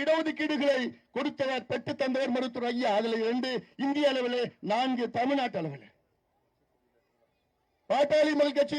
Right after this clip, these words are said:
இந்த கட்சி, கட்சி கொடி பாருங்க, கட்சி கொடியில மேல நீல, நீல கலர் இருக்கு. இந்த நீல கலர் யார் கொண்டு வந்தா? அம்பேத்கர் அவருக்கு பிடித்த கலர் நீல கலர். அதனால்தான் அந்த முதல்ல நீல கலர் வச்சிருக்குது.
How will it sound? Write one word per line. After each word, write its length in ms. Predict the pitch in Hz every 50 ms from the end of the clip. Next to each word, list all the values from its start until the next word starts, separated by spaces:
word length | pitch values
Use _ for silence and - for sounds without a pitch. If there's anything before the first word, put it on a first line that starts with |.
| 285
இந்த 100 | 277 269 269 -
கட்சி, 180 | 277 247 - -
கட்சி 180 | 277 277 - 294
கொடி 180 | 277 277 285 285 - 277
பாருங்க, 260 | 277 285 277 269 285 277 - _ _ _ _ _ _ _ _ _ _ _ _ _ _ _ _ _ _ _ _ _ _ _
கட்சி 200 | - 254 247 294 285
கொடியில 280 | 269 269 277 277 277 254 247
மேல 220 | 262 269 277 277 262 262
நீல, 160 | 285 311 302 285 247 254 269
நீல 140 | 302 302 294 285
கலர் 220 | 277 277 269 254 262
இருக்கு. 220 | 269 - 277 269 - - - _ _ _ _ _ _ _ _ _ _ _ _ _ _ _ _ _ _ _ _ _ _ _ _ _ _ _ _ _ _ -
இந்த 100 | 269 277 285
நீல 120 | 311 302 302 269
கலர் 240 | 294 302 302 285 285 277
யார் 200 | 277 302 311 302 302
கொண்டு 140 | 311 302 311
வந்தா? 200 | 311 294 302 277 233 185 160 - _ _ _ _ _ _ _ _ _ _ _ _ _ _ _ _ _ _ _ _ _ _ _ _ _ _ _ -
அம்பேத்கர் 520 | - 269 285 311 302 302 302 294 285 285
அவருக்கு 220 | 277 285 277 277 -
பிடித்த 240 | - 294 302 - 294 285 285
கலர் 200 | 294 294 285 285
நீல 140 | 311 311 294 262 277
கலர். 240 | 285 277 254 - - _ _ _ _ _ _ _ _ _ _ _ _ _ _ _ _ _ _ -
அதனால்தான் 460 | 202 262 294 294 294 294 320 320 320
அந்த 120 | 302 302 285 285
முதல்ல 340 | 285 311 302 311 311 311 311 277 294
நீல 160 | 311 311 294 277
கலர் 180 | 294 285 277 277
வச்சிருக்குது. 440 | - - 285 277 233 277 277 427